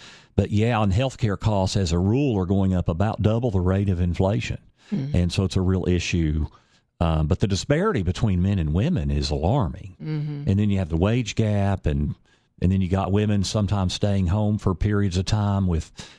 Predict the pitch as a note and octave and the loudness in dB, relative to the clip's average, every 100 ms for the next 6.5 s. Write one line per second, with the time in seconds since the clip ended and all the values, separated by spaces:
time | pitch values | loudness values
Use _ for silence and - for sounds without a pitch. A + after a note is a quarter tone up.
0 | - F#2+ E2+ D2+ - _ - D3 _ C#3+ | -2 0 0 -4 -12 _ -20 -20 _ -8
1 | - G#2+ G#2 G#2+ G#2 G#2 G2 E2+ F2 F2 | -2 0 2 2 2 2 2 2 2 0
2 | F#2 F#2+ F2+ G#2 - A2+ G2+ G2 F#2+ F#2+ | 2 0 0 -2 -2 -2 0 2 2 0
3 | F2+ E2 D2+ E2 F#2 F2 F#2 - - G2+ | 0 0 0 0 0 -2 -2 -4 -2 0
4 | F#2+ - - - - - - F#2 - G#2+ | 0 -2 -6 -10 -14 -20 -2 0 2 0
5 | G#2 G2+ G2 E2+ D2+ A2 G2+ - - G2 | 2 2 2 0 0 0 -2 -4 -6 -2
6 | - A#2 A2+ A2 G2+ | 0 2 0 0 -2